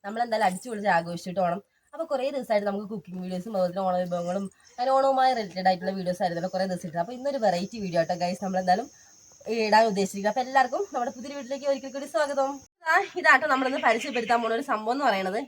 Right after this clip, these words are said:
ഇതാ, ഇതിന്റെ പേര് ഇഞ്ചാന്നാണ്. എത്ര പേർക്ക് അറിയുന്ന അറിയില്ല കേട്ടോ. നമ്മുടെ കാരണവന്മാർക്കും നമ്മുടെ അമ്മമാർക്കും അമ്മമ്മമാർക്കൊക്കെ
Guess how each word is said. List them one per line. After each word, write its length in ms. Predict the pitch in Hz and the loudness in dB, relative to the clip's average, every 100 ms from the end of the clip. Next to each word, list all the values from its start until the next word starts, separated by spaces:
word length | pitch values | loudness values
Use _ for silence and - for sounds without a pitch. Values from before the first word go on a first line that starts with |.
| 233 | 0
ഇതാ, 140 | 170 190 | 0 0
ഇതിന്റെ 220 | 254 285 277 | -4 -4 -2
പേര് 200 | 214 254 214 | 0 -2 -6
ഇഞ്ചാന്നാണ്. 680 | 214 202 226 233 254 165 180 277 - _ _ _ _ _ - | -8 -4 0 0 2 0 0 -4 -10 _ _ _ _ _ -18
എത്ര 280 | 240 - 269 | -18 -12 -4
പേർക്ക് 240 | 254 233 | -2 2
അറിയുന്ന 220 | 226 202 220 | 2 2 0
അറിയില്ല 180 | 185 175 | 2 2
കേട്ടോ. 120 | 190 | 2
നമ്മുടെ 180 | 202 202 214 | 0 -4 2
കാരണവന്മാർക്കും 580 | 185 190 185 185 190 | 2 0 -2 -2 -2
നമ്മുടെ 180 | 185 185 180 | -4 -2 -2
അമ്മമാർക്കും 420 | 175 175 175 190 | -2 -4 -4 -4
അമ്മമ്മമാർക്കൊക്കെ 680 | 180 170 170 170 180 - 226 | -6 -6 -6 -6 -10 -10 -10